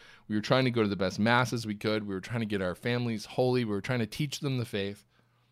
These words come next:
Why? <laughs> We're gonna get our butts kicked too.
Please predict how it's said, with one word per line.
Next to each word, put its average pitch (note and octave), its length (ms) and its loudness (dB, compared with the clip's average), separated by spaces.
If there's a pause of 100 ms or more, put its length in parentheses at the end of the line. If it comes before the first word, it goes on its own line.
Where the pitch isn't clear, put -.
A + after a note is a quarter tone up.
(720)
Why? G3+ 340 4 (180)
<laughs> - 200 -18
We're F#3+ 260 8
gonna B3 240 6
get G#3+ 300 2 (280)
our F#3+ 160 8
butts F#3+ 320 6
kicked - 440 2
too. F3 360 4